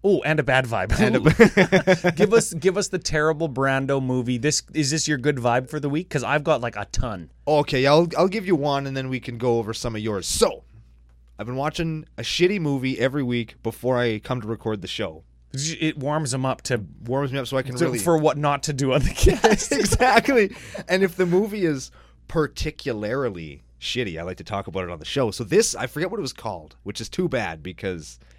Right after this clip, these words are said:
Speaker 1: It
Speaker 2: hell
Speaker 1: was
Speaker 2: yeah.
Speaker 1: that bad, eh?
Speaker 2: Now, picture Rambo.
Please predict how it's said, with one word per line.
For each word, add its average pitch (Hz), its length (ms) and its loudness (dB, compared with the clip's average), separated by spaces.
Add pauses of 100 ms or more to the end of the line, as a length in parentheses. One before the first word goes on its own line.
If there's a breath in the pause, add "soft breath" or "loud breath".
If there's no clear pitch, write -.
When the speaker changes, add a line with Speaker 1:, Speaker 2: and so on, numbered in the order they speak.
Speaker 1:
It - 80 2
Speaker 2:
hell 143 80 6
Speaker 1:
was 127 140 2
Speaker 2:
yeah. 110 240 -6
Speaker 1:
that 123 260 2
bad, 120 260 4
eh? 120 160 2 (100)
Speaker 2:
Now, 143 220 2 (220)
picture 220 420 0
Rambo. 107 680 -4